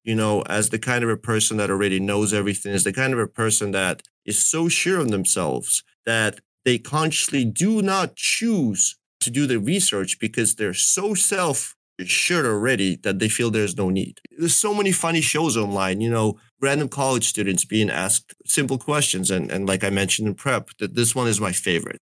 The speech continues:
Um, this lady was asked for one hundred dollars cash, "In what country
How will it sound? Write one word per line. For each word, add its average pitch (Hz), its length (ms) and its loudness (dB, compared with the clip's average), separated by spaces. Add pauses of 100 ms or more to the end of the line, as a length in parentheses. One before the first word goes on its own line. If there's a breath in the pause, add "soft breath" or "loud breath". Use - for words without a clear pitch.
(100)
Um, 101 200 0
this 104 260 0
lady 110 200 0
was 117 180 0
asked 92 520 -2 (160)
for 120 180 0
one 131 220 0
hundred 139 280 2
dollars 117 300 0
cash, 82 340 -2
"In 156 220 0
what 202 240 -2
country 117 640 0